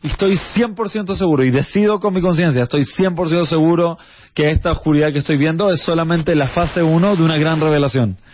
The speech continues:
Estoy cien por ciento seguro que esta dificultad que estoy enfrentando es solamente la primera etapa de una tremenda bendición. Cada vez que inyecto esa conciencia, y en verdad la inyecto tan fuerte que cambia mi emoción,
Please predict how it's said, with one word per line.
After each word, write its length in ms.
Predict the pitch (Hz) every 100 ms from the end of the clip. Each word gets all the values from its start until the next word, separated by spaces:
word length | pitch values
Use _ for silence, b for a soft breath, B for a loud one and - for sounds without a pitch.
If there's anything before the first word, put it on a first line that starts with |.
| B B B
Estoy 280 | 147 - 190
cien 220 | 170 208
por 140 | 196 175
ciento 160 | 185
seguro 280 | 175 165 143
que 80 | 135
esta 160 | 147 175
dificultad 540 | 156 143 139 127 175
que 80 | 165
estoy 180 | 175 170
enfrentando 500 | 151 139 165 190 202
es 100 | -
solamente 760 | 196 190 196 180 160 - -
la 140 | 156
primera 340 | 135 156 185 196
etapa 440 | 208 190 160 156
de 140 | 160 175
una 180 | 190 160
tremenda 400 | 175 180 190 196
bendición. 500 | 185 175 165 135 107 B B B
Cada 240 | 196 202 208
vez 140 | 208
que 100 | -
inyecto 600 | 180 160 175 - 196 196
esa 240 | - 165 180
conciencia, 640 | 160 147 156 151 214 - -
y 140 | 165 143 - - -
en 120 | 156
verdad 380 | 143 147 196 147 -
la 100 | 147
inyecto 400 | 147 175 180 185
tan 240 | 190 190
fuerte 300 | 170 196 156
que 100 | 135
cambia 300 | 110 165 175
mi 100 | 165
emoción, 400 | 151 139 175 190